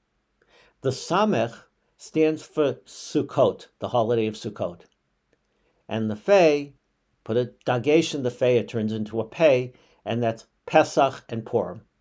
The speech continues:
So out of the words Kesef, he gets Yom Kippur, Sukkot, Pesach, Purim. Now go to Nechoshet,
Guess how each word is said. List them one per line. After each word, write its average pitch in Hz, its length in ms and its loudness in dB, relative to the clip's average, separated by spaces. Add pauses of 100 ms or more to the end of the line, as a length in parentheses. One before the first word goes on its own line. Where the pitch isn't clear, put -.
(460)
So 131 180 0
out 185 160 2
of 202 80 2
the 190 80 0
words 160 320 2
Kesef, 196 560 0
he 135 160 -8
gets 110 320 -2 (140)
Yom 131 380 0
Kippur, 143 600 -2 (240)
Sukkot, 127 600 0 (280)
Pesach, 123 600 0
Purim. 95 460 -6 (380)
Now 147 300 2
go 170 180 2
to 156 120 2
Nechoshet, 123 720 -4